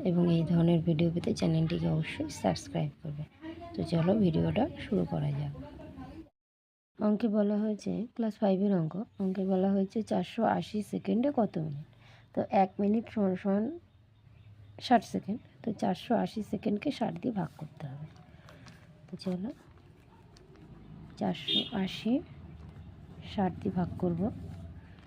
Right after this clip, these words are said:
<clears throat> ছয় আটে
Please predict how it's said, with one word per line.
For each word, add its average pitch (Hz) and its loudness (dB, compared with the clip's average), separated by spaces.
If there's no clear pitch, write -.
<clears throat> - 8
ছয় 202 8
আটে 247 2